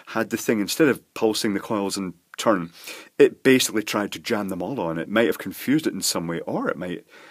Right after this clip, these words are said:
I s-, I don't think it would have induced, I don't think the magnet was passed across fast enough that it would have induced too high a voltage in the windings, 'cause it'd have to be quite a fast movement to do that.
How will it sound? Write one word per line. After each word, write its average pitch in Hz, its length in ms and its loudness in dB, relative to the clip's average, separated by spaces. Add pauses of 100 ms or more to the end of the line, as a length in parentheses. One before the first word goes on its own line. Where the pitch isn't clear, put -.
(160)
I - 40 -4
s-, - 140 -2 (180)
I 127 100 0
don't 220 180 6
think - 180 0
it - 20 2
would 175 100 4
have 123 120 4
induced, 120 540 -4
I 113 60 -2
don't 214 180 2
think 226 140 -2
the 160 60 2
magnet 123 320 2
was 107 200 -4 (160)
passed 120 320 -8
across - 400 -4 (320)
fast - 420 0
enough 98 160 -2
that - 80 0
it - 40 -2
would 110 120 -2
have 92 100 -6
induced 104 400 -4
too 117 180 -2
high 104 180 -4
a 98 60 -4
voltage 110 380 -4
in 104 100 0
the 95 80 0
windings, 95 460 -2
'cause - 160 -10
it'd 104 140 -2
have 127 120 -6
to - 80 -14
be 107 60 2
quite - 240 -2
a - 40 -10
fast - 360 -6
movement 110 320 -2
to - 80 -10
do 101 120 -2
that. 90 140 -4